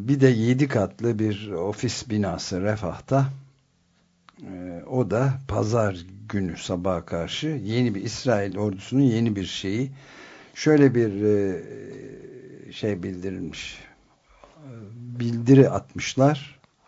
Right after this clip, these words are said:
havadan. İ D F'nin, e, teröristlere saldırmak,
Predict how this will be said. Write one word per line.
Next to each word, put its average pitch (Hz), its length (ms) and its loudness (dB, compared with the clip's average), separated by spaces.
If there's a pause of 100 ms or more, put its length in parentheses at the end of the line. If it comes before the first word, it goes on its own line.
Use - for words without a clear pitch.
havadan. 92 680 -4 (600)
İ 123 180 0
D 120 160 6
F'nin, 127 440 4
e, 113 440 -2
teröristlere 120 760 4
saldırmak, 110 760 0